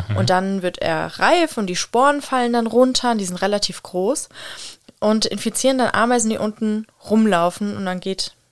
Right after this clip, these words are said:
Speaker 2: das quasi von vorne los.
Speaker 1: Mhm.
Speaker 2: Ja. Und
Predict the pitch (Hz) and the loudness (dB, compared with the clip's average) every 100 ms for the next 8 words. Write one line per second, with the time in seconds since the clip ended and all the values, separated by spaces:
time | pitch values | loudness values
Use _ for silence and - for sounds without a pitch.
0 | _ - - - 175 165 170 - 165 - | _ -10 -10 -8 -6 -4 -6 -10 -12 -8
1 | 180 175 156 147 - - _ - 98 131 | -6 -4 -6 -8 -10 -12 _ -4 0 -2
2 | 190 - - - - - - 202 196 185 | -4 -16 -16 -16 -18 -14 -2 0 2 0
3 | - | -4